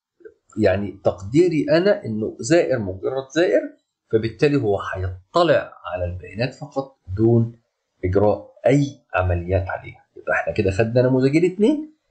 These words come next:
أول نموذج خدناه اللي كان الماك، وقلنا ده أكثر تقييدا.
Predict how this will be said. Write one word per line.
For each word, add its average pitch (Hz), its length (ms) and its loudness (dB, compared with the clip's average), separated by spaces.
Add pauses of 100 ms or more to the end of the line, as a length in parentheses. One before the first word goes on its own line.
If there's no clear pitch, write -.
(440)
أول 135 320 6
نموذج 113 360 -2
خدناه 104 340 -2
اللي 101 140 -4
كان 82 180 -8
الماك، 107 480 -2 (200)
وقلنا 92 360 -4
ده 82 220 -2
أكثر - 520 -2 (500)
تقييدا. 117 680 -2